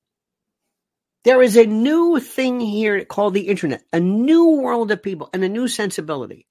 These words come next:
And if you get somebody who is from a time when, when Dershowitz spoke, he spoke maybe in the old days, Nightline,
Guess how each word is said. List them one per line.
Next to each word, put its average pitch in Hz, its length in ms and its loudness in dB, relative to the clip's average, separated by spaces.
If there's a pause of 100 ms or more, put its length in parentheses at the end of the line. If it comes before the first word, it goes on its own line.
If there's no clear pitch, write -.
(320)
And 233 160 -2
if 233 160 -6
you 233 100 -6
get 254 300 -6
somebody 160 640 -8 (640)
who 240 280 0
is 202 160 4
from 233 280 -2
a 214 80 -2
time 151 520 -4 (1200)
when, 214 400 0
when 190 320 0
Dershowitz 254 560 0
spoke, 175 500 0 (140)
he 226 260 -6
spoke - 960 -6 (600)
maybe 190 840 -4 (840)
in 165 80 -2
the 180 120 2
old 269 240 -4
days, 110 420 -10 (1120)
Nightline, 196 840 -4